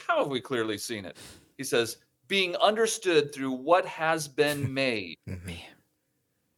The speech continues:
Speaker 1: So God's creation condemns us.
Speaker 2: Mm.
Speaker 1: God's creation shows not that there is just a God around here, that we know the God because we know his invisible attributes, his eternal power and divine nature.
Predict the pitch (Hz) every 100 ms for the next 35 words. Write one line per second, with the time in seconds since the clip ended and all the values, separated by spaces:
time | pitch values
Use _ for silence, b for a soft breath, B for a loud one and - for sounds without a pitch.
0 | _ - 160 139 - 170 214 226 - -
1 | 214 170 160 165 - 143 117 143 110 104
2 | 117 104 90 82 - - - - _ _
3 | _ _ _ 98 90 80 139 160 220 -
4 | 208 170 160 160 156 143 - 175 147 123
5 | 113 - _ _ _ 160 220 277 254 226
6 | 190 165 170 170 151 - 160 151 - -
7 | 175 175 143 113 98 92 87 92 90 92
8 | 92 90 90 - _ _ _ 127 123 -
9 | 135 139 202 208 175 151 139 110 180 214
10 | 240 147 117 101 110 131 143 135 131 135
11 | 135 143 147 143 131 120 117 156 160 165
12 | - 123 123 107 95 87 - 95 - 151
13 | 151 151 139 120 117 113 104 - 110 131
14 | 143 104 95 - 82 90